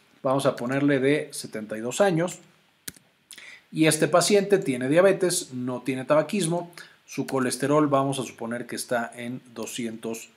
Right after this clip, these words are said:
treinta y su presión arterial está en cien, vamos a ponerle ciento cuarenta. Ay, ciento cuarenta, así está.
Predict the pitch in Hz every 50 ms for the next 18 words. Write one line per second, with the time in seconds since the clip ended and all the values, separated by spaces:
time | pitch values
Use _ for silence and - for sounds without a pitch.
0 | _ _ _ _ - 226 233 226 214 - 185 185 185 - - - - _ _ _
1 | _ _ _ - - _ _ _ _ _ _ _ _ - 185 196 - - 190 160
2 | 170 143 139 - - 170 165 160 160 165 160 - 143 131 131 - - 143 147 165
3 | 170 165 170 - 135 131 - - 156 147 147 143 135 135 139 147 139 - - -
4 | - - 123 123 123 117 - 135 127 127 123 - - _ _ _ _ _ _ _
5 | _ _ _ _ _ _ _ _ _ - 101 185 170 156 135 - 127 120 123 123
6 | 123 120 - - 123 117 113 113 123 117 120 120 117 - - _ _ _ _ _
7 | - - 104 90 90 95 95 92 87 82 - - - - _ _ - - - _
8 | _ _ - - - _ _ _ _ _ _ _ _ _ - 117 113 - _ _
9 | _ - - 156 143 120 98 92 85 80 - - - 113 113 113 - - - -
10 | -